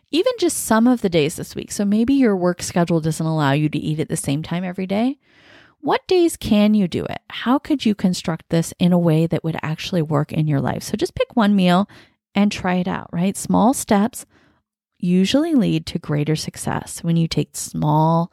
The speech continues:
steps to create this as a habit, to try it out and see what works for you. Number three, plan. Oh my gosh, plan is always part of one of my steps, right? Have you noticed that?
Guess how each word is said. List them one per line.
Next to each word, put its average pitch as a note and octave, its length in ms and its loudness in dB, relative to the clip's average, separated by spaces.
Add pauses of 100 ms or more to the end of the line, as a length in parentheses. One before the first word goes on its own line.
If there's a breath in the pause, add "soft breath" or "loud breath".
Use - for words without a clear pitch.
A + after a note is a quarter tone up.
(520 loud breath)
steps - 580 -2
to - 140 -4
create D#3 460 -2
this D#3+ 200 0
as D3 140 -4
a C3 60 -4
habit, F#3+ 480 0
to D#3 100 -8
try - 260 -10
it D#3+ 140 -8
out E3+ 340 2
and D#3+ 160 2
see E3+ 200 2
what E3 180 2
works C#3+ 280 0
for - 120 -2
you. C#3+ 240 2 (640 loud breath)
Number C4 360 4
three, F3+ 560 2 (280)
plan. D3+ 720 -4 (140)
Oh E3+ 100 -2
my F3 140 -4
gosh, C3+ 260 -2
plan F4+ 260 -2
is D4 120 2
always F#3 260 4
part D#3 240 0
of D3+ 80 -2
one D3+ 120 -2
of C#3 40 -2
my C3+ 120 -2
steps, - 340 -8
right? D#3 180 -2
Have E3+ 120 -4
you E3+ 80 2
noticed E3+ 280 0
that? G3+ 320 -4